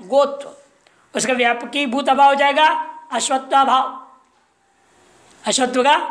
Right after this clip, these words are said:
अभाव। तत्प्रतियोगित क्या हो जाएगा? अश्वत्व में ही आ गया।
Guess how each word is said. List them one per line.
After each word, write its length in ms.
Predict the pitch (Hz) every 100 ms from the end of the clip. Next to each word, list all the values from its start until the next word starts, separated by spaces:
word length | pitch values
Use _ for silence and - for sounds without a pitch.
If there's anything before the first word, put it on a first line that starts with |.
| - - -
अभाव। 460 | 214 214 - - - - _ _ _ _ _ _ _ _ _
तत्प्रतियोगित 600 | 277 294 285 277 311 311
क्या 120 | 311 294
हो 100 | 285
जाएगा? 400 | 277 269 277 277 277 - -
अश्वत्व 380 | 277 262 262 208
में 80 | 190
ही 60 | 190
आ 140 | 202
गया। 180 | 214